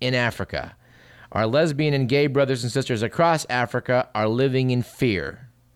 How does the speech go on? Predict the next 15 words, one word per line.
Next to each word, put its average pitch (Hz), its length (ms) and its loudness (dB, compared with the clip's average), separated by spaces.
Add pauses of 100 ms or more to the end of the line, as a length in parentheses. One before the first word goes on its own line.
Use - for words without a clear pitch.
(520)
Just 147 260 0
this 156 220 0
month, 151 340 2
mobs 131 420 0
in 117 200 -4 (120)
Mawapa 127 520 0
Township, 135 500 -2
Kenya, 156 460 0
attacked 165 460 -2
men 139 320 2
they 127 100 0
suspected 143 720 -2
of 123 200 -4
being 131 300 0
gay. 110 480 0